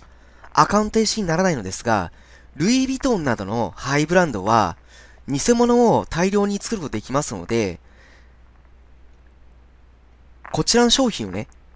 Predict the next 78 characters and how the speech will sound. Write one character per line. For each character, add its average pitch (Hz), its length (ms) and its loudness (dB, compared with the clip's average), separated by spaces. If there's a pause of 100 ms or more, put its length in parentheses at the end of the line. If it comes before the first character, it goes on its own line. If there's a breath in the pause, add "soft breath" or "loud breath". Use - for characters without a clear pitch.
(100)
似 139 120 -8
た 196 140 4
も 214 120 2
の 202 80 -2
と 120 100 -8
か 107 100 -6
を 101 40 -6
大 190 280 -2
量 214 100 2
に 208 140 -2
出 214 120 4
す - 80 -10
と 120 260 -2
ア 151 80 2
カ 185 140 0
ウ 208 40 0
ン 208 40 -10
ト 214 100 -6
の 208 100 -4
停 214 160 0
止 208 220 -4
に 202 60 -4
な 208 100 2
る、 120 200 -6 (1500 soft breath)
な 175 80 2
っ - 60 0
て 175 120 -4
い - 20 2
る 131 60 -2
方 110 200 -4
が 101 60 -6
ね、 104 60 -8
非 - 120 -10
常 156 100 -2
に 151 100 -4
多 185 240 2
い 123 60 -6
の 92 120 -10
で、 104 300 -2 (260 loud breath)
ぜ 196 120 2
ひ 135 100 -6
ね、 120 240 -2 (1600 soft breath)
こ 139 100 -4
の 139 60 0
ハ 165 200 2
イ 202 60 6
ロ 254 100 4
ン、 220 60 -4
ハ - 240 -2
イ 175 40 2
ブ 208 80 4
ラ 214 80 6
ン 180 40 0
ド 120 60 -4
で 98 40 -4
す - 80 -10
ね。 113 220 -4 (440)
バ 147 140 4
ッ - 80 -8
グ - 100 -10
と 98 120 -10
か、 90 320 -8
え 98 240 -8
ー、 - 20 -10
財 113 200 -4
布 - 60 -12
と 104 60 -8
か 87 80 -10
ね。 101 160 -10 (600)
ま 127 120 0
あ、 120 60 4
ル 143 100 0
イ・ 165 40 2
ヴ 175 80 -4
ィ 180 40 -6
ト 147 160 -2
ン 127 80 -6
に、 135 320 -4